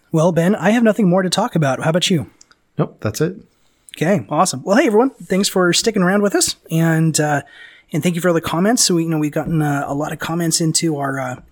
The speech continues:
Speaker 1: into our Facebook page, and this week I was, I was a little slow in getting to, uh, in getting to a bunch of comments, so I apologize for that.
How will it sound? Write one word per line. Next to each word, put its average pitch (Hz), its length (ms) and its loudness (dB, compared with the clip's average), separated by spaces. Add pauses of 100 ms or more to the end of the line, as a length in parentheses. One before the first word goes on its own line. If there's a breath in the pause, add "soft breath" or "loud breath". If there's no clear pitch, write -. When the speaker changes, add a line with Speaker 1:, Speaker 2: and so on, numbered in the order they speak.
(300 soft breath)
Speaker 1:
into 156 200 0
our 131 420 -2
Facebook 202 380 -2
page, 190 500 0
and 156 380 0
this 208 260 0
week 220 140 0
I 175 60 2
was, 160 240 0
I 156 100 -6
was 160 140 0
a 160 40 -2
little 165 180 0
slow 156 320 0
in 151 80 0
getting 147 260 0
to, 143 300 -2
uh, 135 60 -6
in 156 140 -4
getting 143 180 0
to 143 60 0
a 139 40 -2
bunch 139 160 -2
of 143 60 -6
comments, 143 340 -2
so - 80 -4
I 131 60 -4
apologize 170 460 0
for 170 100 -2
that. 147 200 -2